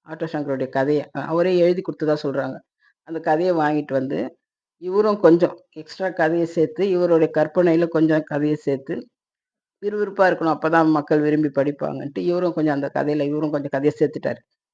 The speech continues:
சேர்த்து அதை வந்து விறுவிறுப்பாக்குறதுக்காக அந்த கதையை போட்டுட்டு இருந்தாரு. அதனாலதான் அந்த பத்திரிகை கொஞ்சம் தெரிய ஆரம்பிச்சது எல்லாருக்கும். அதுக்கப்புறம் சந்தன கடத்தல் வீரப்பனை போயிட்டு பார்த்துட்டு வந்தாரு. யாருமே பார்க்க முடியாத சந்தன கடத்தல் வீரப்பனை போய் பார்த்துட்டு வந்துட்டாரு அப்படின்ட்டு இவருக்கு இவரே பில்டப் கொடுத்துக்கிட்டாரு.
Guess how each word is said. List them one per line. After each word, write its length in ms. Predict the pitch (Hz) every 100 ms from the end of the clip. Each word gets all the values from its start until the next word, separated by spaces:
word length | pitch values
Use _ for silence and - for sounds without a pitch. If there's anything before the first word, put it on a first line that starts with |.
| _ 208
சேர்த்து 320 | 196 202 226
அதை 200 | 185 180
வந்து 180 | 180 185
விறுவிறுப்பாக்குறதுக்காக 1080 | 185 190 175 175 170 147 151 151 147 196 240 -
அந்த 180 | 156
கதையை 340 | 151 143 151 156
போட்டுட்டு 280 | 156 147 151
இருந்தாரு. 420 | 143 127 127 233 - _ _ -
அதனாலதான் 580 | 147 165 165 160 180
அந்த 100 | 165
பத்திரிகை 360 | 160 139 165 160
கொஞ்சம் 280 | 165 160 156
தெரிய 340 | 160 156 170 139
ஆரம்பிச்சது 300 | 139 131 135
எல்லாருக்கும். 600 | 135 143 139 156 208 - _ _ _ _ _
அதுக்கப்புறம் 600 | - 160 170 185 185 226
சந்தன 360 | 233 165 202 214
கடத்தல் 340 | 180 165 151
வீரப்பனை 360 | 156 151 147 143
போயிட்டு 220 | 147 147
பார்த்துட்டு 360 | 147 139 135 139
வந்தாரு. 380 | 135 139 139 147 - _ _ _ _
யாருமே 480 | 156 160 185 196 202
பார்க்க 300 | 180 175 170
முடியாத 320 | 170 165 160
சந்தன 400 | - 151 160 165
கடத்தல் 320 | 160 147 147
வீரப்பனை 360 | 147 147 147 143
போய் 240 | 151 147 143
பார்த்துட்டு 300 | 147 151 147
வந்துட்டாரு 500 | 143 139 143 139 143
அப்படின்ட்டு 420 | 135 143 160 202
இவருக்கு 440 | 170 180 196 196
இவரே 240 | 190 196 196
பில்டப் 440 | 165 165 170 -
கொடுத்துக்கிட்டாரு. 520 | 156 147 147 131 127